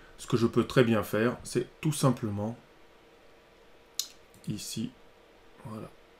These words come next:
afficher soit les onglets, soit passer en mode plein écran, afin, voilà. Et là, je suis passé donc, euh,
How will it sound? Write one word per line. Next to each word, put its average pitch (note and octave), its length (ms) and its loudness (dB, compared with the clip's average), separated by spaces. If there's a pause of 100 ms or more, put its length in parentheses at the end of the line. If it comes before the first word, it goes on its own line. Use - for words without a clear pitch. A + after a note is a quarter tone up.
(500)
afficher B2 440 2
soit C3 200 6
les A#2+ 160 6
onglets, A#2 280 6
soit B2+ 200 2
passer B2+ 280 2
en A#2+ 80 6
mode A#2 180 6
plein A#2+ 240 4
écran, A#2 440 0 (600)
afin, B2 460 4 (1500)
voilà. F#2 180 -4 (280)
Et A#2 100 -4
là, G#2+ 120 -2
je - 80 -6
suis G#2+ 120 -8
passé G#2+ 460 -4
donc, G#2 360 -8
euh, F#2+ 120 -8